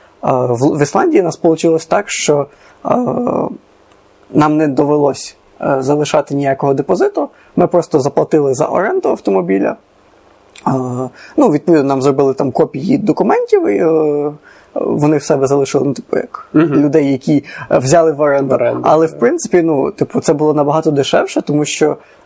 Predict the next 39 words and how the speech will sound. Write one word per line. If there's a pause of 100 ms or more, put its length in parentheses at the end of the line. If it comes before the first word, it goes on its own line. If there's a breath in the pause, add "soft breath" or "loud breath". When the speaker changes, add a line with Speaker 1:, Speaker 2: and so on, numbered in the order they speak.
Speaker 1:
е,
цей
момент,
він
нас
дуже
стопав,
і
ми
дуже
були
раді,
коли
ми
все-таки
знайшли, (340 soft breath)
е,
хорошу
оренду. (200)
Speaker 2:
Мгм.
Speaker 1:
Вот. (380 soft breath)
Е,
тому, (140 loud breath)
хоч
в
мене
є
Hertz, (240 soft breath)
я
все
ж
таки
рекомендую
шукати
якихось,
е,
локальний
малий
бізнес.